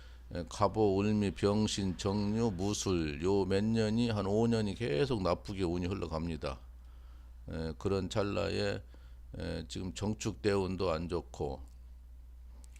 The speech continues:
추구 원진까지 끼니까 더 어렵죠. 그래서,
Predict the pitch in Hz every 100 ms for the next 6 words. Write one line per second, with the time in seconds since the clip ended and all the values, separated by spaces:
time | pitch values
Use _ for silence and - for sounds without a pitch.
0 | - - - - - 143 113 95 104 113
1 | 107 - 104 95 92 117 113 107 92 -
2 | 98 95 - 90 90 92 - - 85 76
3 | 85 98 - 85 85 - 92 92